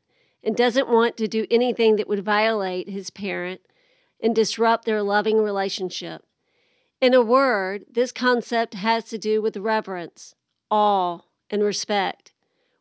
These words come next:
When the writers of the wisdom literature say that the fear of the Lord is the beginning of wisdom,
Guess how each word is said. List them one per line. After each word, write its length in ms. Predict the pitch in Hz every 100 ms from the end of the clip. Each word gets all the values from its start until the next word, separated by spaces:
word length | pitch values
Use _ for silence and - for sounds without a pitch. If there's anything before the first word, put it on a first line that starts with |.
| -
When 120 | 262
the 120 | 269
writers 460 | 262 262 285 294 247
of 100 | 240
the 80 | 226
wisdom 460 | 233 254 233 208
literature 500 | 196 202 202 - 208
say 540 | 190 233 220 208 190 190
that 200 | 196 -
the 100 | 208
fear 360 | - 240 247
of 100 | 233
the 100 | 240
Lord 440 | 214 208 208 214 -
is 160 | 208 175
the 80 |
beginning 540 | 202 202 214 214 220 -
of 100 | 190
wisdom, 720 | 196 226 214 160 156 170